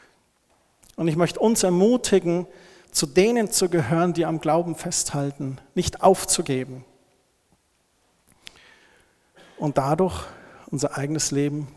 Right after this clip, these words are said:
zu retten, gesegnet zu sein und auch ein Segen für andere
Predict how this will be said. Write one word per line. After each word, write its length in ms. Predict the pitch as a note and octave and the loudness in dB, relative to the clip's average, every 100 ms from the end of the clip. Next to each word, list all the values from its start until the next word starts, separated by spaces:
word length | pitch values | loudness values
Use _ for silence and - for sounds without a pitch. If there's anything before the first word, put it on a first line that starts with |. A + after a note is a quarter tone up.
| - | -8
zu 140 | - C3+ | -4 -2
retten, 420 | C#3+ - G#3 A3 - - - _ - | -2 -2 -2 -2 -10 -20 -20 _ -4
gesegnet 540 | C#3 D3+ F#3 F#3+ F3 | 0 2 2 -2 -2
zu 120 | G3 | -4
sein 280 | E3 D#3 E3 | -2 -2 -2
und 100 | D3+ | -6
auch 160 | C#3+ D#3 | -8 -8
ein 120 | C#3 | -8
Segen 440 | C#3+ D#3 E3 D3+ - _ _ _ _ _ | -6 -6 -8 -10 -16 _ _ _ _ _
für 300 | - D3 - | -12 -10 -6
andere 440 | D3 C3+ C3+ B2 | -6 -4 -4 -6